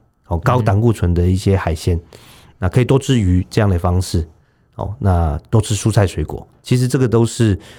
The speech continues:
Speaker 1: 呃，平常在保养自己身体上面很重要的一环，还有少油少盐这样的一个方式。
Speaker 2: 嗯，嗯，嗯。
Speaker 1: 对，对。
Speaker 2: 林医师自己会做菜吗？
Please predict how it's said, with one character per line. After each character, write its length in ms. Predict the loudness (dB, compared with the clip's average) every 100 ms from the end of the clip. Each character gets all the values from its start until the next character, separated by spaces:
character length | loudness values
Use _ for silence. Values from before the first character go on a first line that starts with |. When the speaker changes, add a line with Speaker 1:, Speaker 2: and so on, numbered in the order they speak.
| -20 -14 -4
Speaker 1:
呃， 120 | -4
平 200 | 2 2
常 280 | 4 2 0 -4 _ -12
在 100 | -4
保 180 | 0 2
养 120 | 0
自 100 | 2
己 60 | 0
身 200 | 0 0
体 100 | 0
上 140 | 2
面 140 | 2 2
很 100 | 0
重 160 | 0
要 60 | 0
的 80 | 0
一 60 |
环， 120 | -2 -2
还 120 | -2
有 60 |
少 260 | 0 -2 -2
油 200 | -2 -4
少 220 | -4 -6
盐 200 | -4 -8 -10 _ _ -4
这 80 |
样 100 | -2
的 60 | -2
一 20 |
个 60 | -2
方 200 | 0 0
式。 160 | 0
Speaker 2:
嗯， 40 | 0
嗯， 160 | -2
嗯。 60 | -4
Speaker 1:
对， 200 | -4 -6 -6 _ _
对。 180 | -14 -14 -6
Speaker 2:
林 120 | -2
医 60 | 0
师 120 | -2
自 120 | -4
己 80 | -2
会 140 | -2 -2
做 200 | -2 -4
菜 180 | -6 -10
吗？ 160 | -12